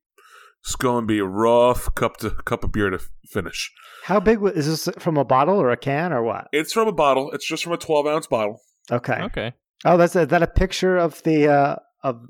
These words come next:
Speaker 1: That's the picture of Uncle Jacob on the bottle.
Speaker 2: Uncle Jacob on the bottle. Back at that. Okay.
Speaker 1: Go check out the Instagram if you wanna see a picture of that. I should point out, and I don't know if you guys can see this, but for the listeners, there is a distinct ring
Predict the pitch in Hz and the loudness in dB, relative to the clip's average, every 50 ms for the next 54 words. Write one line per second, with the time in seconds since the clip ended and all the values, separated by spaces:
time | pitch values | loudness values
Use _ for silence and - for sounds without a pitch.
0 | _ _ _ _ _ - _ - 135 143 - - - 139 - 151 160 - - 160 | _ _ _ _ _ -16 _ -4 -4 -4 -4 -6 -10 -4 -2 -2 -2 0 -2 0
1 | 147 156 151 147 156 139 120 156 175 - 135 - 123 120 120 120 117 131 143 139 | 0 0 0 0 -2 0 0 -2 0 -2 0 0 0 0 0 2 0 2 2 2
2 | 120 110 - - _ _ _ _ 196 160 139 131 - 139 117 - 139 131 - 120 | 2 0 -2 -8 _ _ _ _ -6 -4 -4 -4 -4 -6 -4 -2 -2 -2 -2 -4
3 | 110 117 110 113 117 117 107 117 110 104 104 98 98 _ - 123 127 127 - 147 | -8 -8 -8 -8 -8 -6 -4 -4 -4 -4 -6 -10 -12 _ -4 -4 -4 -4 -6 -10
4 | 135 - 131 120 123 - _ _ _ - - 127 120 - - 120 117 110 107 - | -8 -6 -6 -6 -6 -10 _ _ _ -14 -12 -12 -10 -6 -6 -6 -6 -6 -10 -14
5 | _ _ - _ - - 139 156 170 170 - - 175 160 165 165 151 151 151 156 | _ _ -20 _ -2 0 0 0 0 0 -2 -4 -4 -2 0 2 0 0 0 -2
6 | 143 147 160 - - 143 120 127 123 120 110 101 120 123 123 120 117 - 127 117 | -6 -6 -8 -8 -10 -6 -4 -4 -4 -4 -6 -8 -8 -8 -8 -8 -6 -6 -6 -4
7 | - 135 - - 127 117 131 131 120 - - _ - - - - - - 151 160 | -4 -6 -6 -6 -8 -4 -2 -2 -2 -2 -6 _ -20 -20 -20 -16 -6 -2 0 0
8 | 156 - - 233 254 208 - - 190 160 151 - 151 143 131 123 127 127 143 180 | 0 0 -2 -2 -2 -4 -4 -4 -4 -2 -2 0 0 0 0 0 -2 -2 0 0
9 | 170 160 147 135 131 - 127 147 127 135 131 123 113 - - 117 107 - - 127 | 0 0 0 -2 -2 -4 -8 -4 0 0 0 0 -2 -6 -12 -14 -12 -10 -8 -6
10 | 113 101 101 101 101 - - - 107 104 - - - _ _ _ - 156 147 131 | -6 -4 -4 -6 -6 -8 -10 -6 -4 -4 -4 -6 -12 _ _ _ -4 -2 0 0
11 | 123 156 165 160 - 131 117 113 107 - - - _ _ _ _ - 143 160 190 | 0 -2 -2 -2 -4 -4 -4 -4 -4 -6 -10 -14 _ _ _ _ -2 0 0 2
12 | - 190 170 - 165 156 135 135 131 - - - - - - - - - 185 185 | 2 0 -2 0 -4 -6 -4 -4 -6 -6 -6 -6 -6 -6 -8 -8 -6 -4 -4 -4
13 | 190 185 - - - - _ _ _ _ _ - - 156 113 117 135 160 175 160 | -4 -6 -16 -18 -18 -18 _ _ _ _ _ -20 -20 -16 -8 -2 0 0 0 0
14 | 135 110 101 98 | -2 -4 -8 -14